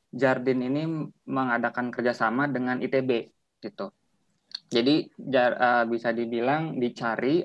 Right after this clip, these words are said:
alumni mahasiswa I T B, sorry, alumni I T B yang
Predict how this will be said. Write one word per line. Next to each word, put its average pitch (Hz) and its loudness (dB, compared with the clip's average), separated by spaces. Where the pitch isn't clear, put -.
alumni 131 2
mahasiswa 123 -2
I 117 -2
T 110 -6
B, 127 0
sorry, 110 -2
alumni 131 4
I 127 0
T 113 0
B 135 2
yang 160 2